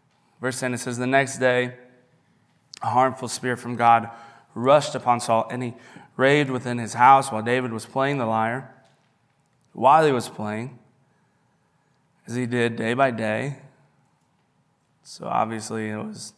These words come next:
consistently happening every day. Saul had his spear in his hand, and Saul hurled the spear, and for he thought, "I will pin David to the wall."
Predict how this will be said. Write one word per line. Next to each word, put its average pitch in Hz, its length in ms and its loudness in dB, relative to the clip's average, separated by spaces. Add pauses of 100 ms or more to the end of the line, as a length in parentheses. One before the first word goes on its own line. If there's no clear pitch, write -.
(380)
consistently 139 760 -2
happening 143 460 2
every 147 200 -4
day. 147 340 -4 (1700)
Saul 123 260 0
had 127 160 2
his 113 120 -4
spear 127 320 -4
in 123 80 -2
his 110 140 -6
hand, 110 280 -6
and 110 160 -10
Saul 113 260 -2
hurled 120 340 -2
the 117 60 -8
spear, 110 340 -6
and 107 100 -8
for 110 180 -12
he 110 60 -6
thought, 110 400 -2 (160)
"I 123 140 2
will 123 140 0
pin 117 280 -4
David 110 280 -4
to 117 100 -12
the 107 100 -10
wall." - 560 -8